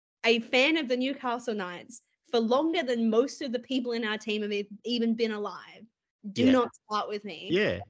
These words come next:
Speaker 2: yeah.
Speaker 1: I've been through all the misery."
Speaker 2: And people of your age didn't get the good times. I, I was, you know, we were, I was of age when we started winning premierships. You know, I got to enjoy the good times. It's people like you that didn't get that, that are now still on board. Like, that gets my respect, 'cause I'm going, "At least I had these memories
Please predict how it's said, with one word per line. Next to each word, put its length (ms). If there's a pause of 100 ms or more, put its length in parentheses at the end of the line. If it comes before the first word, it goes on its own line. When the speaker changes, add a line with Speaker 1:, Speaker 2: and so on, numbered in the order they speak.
(120)
Speaker 2:
yeah. 140
Speaker 1:
I've 200 (120)
been 180
through 140
all 220
the 80
misery." 600 (320)
Speaker 2:
And 100
people 220
of 80
your 220
age 180
didn't 240
get 160
the 80
good 160
times. 240
I, 60
I 260
was, 240
you 100
know, 80
we 160
were, 240
I 60
was 160
of 140
age 300
when 120
we 80
started 240
winning 180
premierships. 460
You 60
know, 120 (260)
I 120
got 120
to 120
enjoy 380
the 100
good 240
times. 400
It's 80
people 260
like 220
you 80
that 180
didn't 320 (240)
get 240
that, 280
that 120
are 80
now 300
still 240
on 120
board. 400
Like, 140 (500)
that 200
gets 180
my 140
respect, 540
'cause 60
I'm 140
going, 220
"At 100
least 300
I 100
had 180
these 180
memories 600